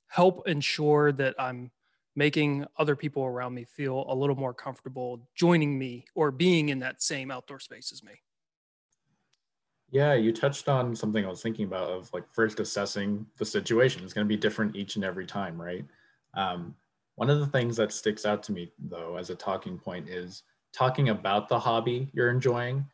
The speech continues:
Speaker 2: So, like, especially if you're hunting, for example, um, including that other person who, in a way, might feel othered to begin with, um, but including them and helping them feel like they're the expert at that hobby.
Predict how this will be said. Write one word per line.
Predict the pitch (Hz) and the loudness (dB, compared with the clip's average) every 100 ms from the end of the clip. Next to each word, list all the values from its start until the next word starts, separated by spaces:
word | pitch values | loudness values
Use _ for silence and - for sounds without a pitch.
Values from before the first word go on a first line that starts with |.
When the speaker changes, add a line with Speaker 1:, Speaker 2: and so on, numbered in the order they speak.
| _ - | _ -8
Speaker 2:
So, | 101 | -4
like, | 95 | -2
especially | 107 - 120 123 135 131 117 | -2 0 0 2 4 4 4
if | 95 - - | 0 -8 -8
you're | 92 90 | -8 -6
hunting, | 95 85 87 - | -6 -8 -14 -12
for | 73 | -10
example, | 95 - - - - - _ _ _ 104 | -10 -10 -12 -12 -14 -14 _ _ _ -4
um, | 98 95 - - _ _ _ - | -4 -4 -8 -12 _ _ _ -6
including | 113 107 135 135 131 | -6 0 2 4 2
that | 110 - | 2 0
other | 101 131 | 0 0
person | 131 104 98 110 107 | 2 0 0 0 0
who, | 110 104 101 - _ _ - _ 110 _ - 107 | 0 0 -2 -8 _ _ -20 _ -20 _ -14 -8
in | 101 | -6
a | 95 | -4
way, | 95 95 104 107 | -2 0 0 0
might | 101 98 - | 0 0 0
feel | 143 185 98 | 4 4 4
othered | 95 92 95 107 123 - | 0 0 0 0 -4 -10
to | - | -10
begin | 92 92 113 107 | -6 -2 -2 -2
with, | 87 92 - _ _ _ - | -4 -8 -12 _ _ _ -12
um, | 95 92 | -10 -4
but | 95 95 | -4 -2
including | 107 147 147 139 | 0 4 4 4
them | 107 104 | 4 2
and | 98 95 - _ _ - | 0 -4 -6 _ _ -6
helping | 110 113 123 | -4 0 2
them | 110 120 | 2 2
feel | 123 110 | 2 2
like | 101 | 2
they're | 101 104 | 2 2
the | 110 | 4
expert | 101 101 - 104 | 2 -2 -2 0
at | 98 104 | 0 -2
that | 92 | -4
hobby. | 113 131 - | -2 -4 -6